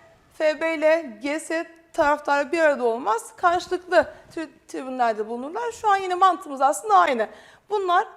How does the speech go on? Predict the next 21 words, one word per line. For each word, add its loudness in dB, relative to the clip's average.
karşılıklı 0
olmalı. 0
Hemen 4
x'imi -6
aldım, 2
kankisinin -2
yanına -4
gönderdim. 0
Eksi -6
dört 0
x -12
vardı. 0
Toplamanın -4
tersi 2
çıkarma -2
oldu. -4
Tamam. 0
Hemen 0
soldan 0
da 0
artı -2